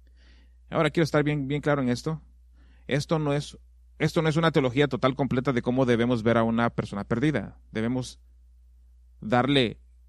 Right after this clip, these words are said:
ah, compa-, ser compasivos en, con el evangelio de la cruz de Cristo. Pero el hecho es que, según Romanos cinco, la persona perdida es el enemigo de Dios,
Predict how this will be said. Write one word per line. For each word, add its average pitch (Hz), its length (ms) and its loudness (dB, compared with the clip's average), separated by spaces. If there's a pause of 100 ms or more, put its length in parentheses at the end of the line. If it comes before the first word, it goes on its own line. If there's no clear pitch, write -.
(640)
ah, 107 320 -2
compa-, 110 340 -6
ser 135 280 -2
compasivos 156 720 0
en, 113 160 -4
con 117 160 -4
el 113 100 -2
evangelio 156 540 2
de 117 60 2
la 107 100 0
cruz 123 220 -2
de 123 100 -2
Cristo. - 460 -2 (2000)
Pero 139 200 6
el 131 80 6
hecho 196 240 4
es 131 180 0
que, 120 300 0
según 127 300 -2
Romanos 131 340 -2
cinco, 151 400 2
la 107 140 -2
persona 135 400 -2
perdida 127 480 4
es 123 140 2
el 135 100 2
enemigo 139 480 2
de 147 120 6
Dios, 151 600 0